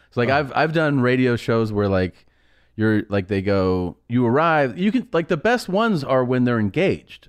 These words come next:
Speaker 1: Like,
Speaker 2: Mm-hmm.
Speaker 1: they, they're actually asking, you know,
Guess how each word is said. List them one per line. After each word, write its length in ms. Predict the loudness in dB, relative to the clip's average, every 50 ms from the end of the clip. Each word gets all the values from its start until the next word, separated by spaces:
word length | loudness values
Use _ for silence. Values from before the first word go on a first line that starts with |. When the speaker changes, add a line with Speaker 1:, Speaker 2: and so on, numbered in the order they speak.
| -14
Speaker 1:
Like, 180 | -6 -4 -4 -2
Speaker 2:
Mm-hmm. 20 | 0
Speaker 1:
they, 380 | 0 2 2 2 0 0 -4 -6 _ _ _ _ _ _ _
they're 100 | -2 0
actually 320 | 0 0 0 -2 -2 -2 0
asking, 680 | 0 0 0 -2 -4 -4 -2 0 2 2 0 0 -2 -6 -10 _ _ _ -8
you 100 | -4 -2
know, 340 | 0 0 0 -2 -2 -4